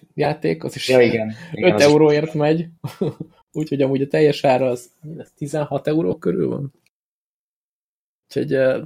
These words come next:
Speaker 1: hát akit érdekel, annak most érdemes körülnézni. Én is gondolkozok egyébként, hogy azt a tíz eurót nem hagynám már veszni, tehát valamit lehet, hogy be kéne szerezni.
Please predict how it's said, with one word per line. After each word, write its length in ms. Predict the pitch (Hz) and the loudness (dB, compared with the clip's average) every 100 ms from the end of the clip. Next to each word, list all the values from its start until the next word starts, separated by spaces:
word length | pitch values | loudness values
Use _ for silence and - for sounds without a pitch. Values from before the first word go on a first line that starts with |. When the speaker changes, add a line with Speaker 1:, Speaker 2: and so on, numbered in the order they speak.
| - | -12
Speaker 1:
hát 200 | - 214 | -12 -10
akit 200 | 214 - | -10 -8
érdekel, 380 | 57 - - 67 | -6 -6 -6 -6
annak 240 | 69 - | -6 -8
most 180 | - - | -8 -6
érdemes 400 | 120 - 139 - | -6 -6 -8 -10
körülnézni. 540 | - 151 139 139 151 | -10 -8 -6 -6 -2
Én 60 | 233 | 0
is 100 | 196 | 4
gondolkozok 520 | 151 143 151 147 147 | 4 4 2 0 -2
egyébként, 440 | 151 143 - 147 147 | 0 0 0 -4 -2
hogy 180 | 147 - | -4 -6
azt 200 | 147 170 | -10 -6
a 40 | |
tíz 200 | 180 131 | -2 0
eurót 260 | 113 120 117 | 2 2 0
nem 120 | 120 | -6
hagynám 340 | 101 104 104 | -8 -8 -6
már 160 | 104 104 | -6 -4
veszni, 280 | 113 - 117 | -6 -6 -10
tehát 200 | 113 - | -8 -6
valamit 320 | 110 107 110 | -6 -6 -8
lehet, 160 | 110 | -10
hogy 80 | 113 | -8
be 100 | 107 | -10
kéne 220 | - 104 | -6 -8
szerezni. 500 | - 117 113 - 160 | -6 -4 -4 -4 -8